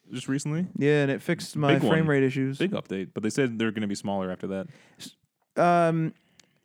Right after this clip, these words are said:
Speaker 2: Bethesda always has that problem, it appears. Like, with, uh, seventy, I mean, seventy-six and Blades are the only two examples right now that I could think of, but,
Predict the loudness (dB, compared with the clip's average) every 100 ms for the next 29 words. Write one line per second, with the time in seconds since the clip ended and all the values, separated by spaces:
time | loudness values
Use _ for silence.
0 | _ -4 0 2 2 2 2 2 2 4
1 | 4 4 2 2 0 0 0 0 -4 -2
2 | -2 -2 -2 -4 0 0 0 2 2 4
3 | 2 2 0 0 -2 0 2 4 2 0
4 | -8 -20 _ -4 0 0 0 2 4 2
5 | 2 0 0 0 0 2 0 0 0 0
6 | -2 0 0 0 0 2 -2 0 -2